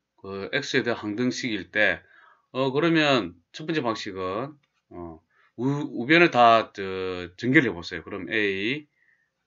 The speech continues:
X제곱 플러스 이 엑스 플러스 일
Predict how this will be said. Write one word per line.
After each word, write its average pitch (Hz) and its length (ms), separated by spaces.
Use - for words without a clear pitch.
X제곱 120 1300
플러스 104 800
이 92 280
엑스 113 560
플러스 107 540
일 107 460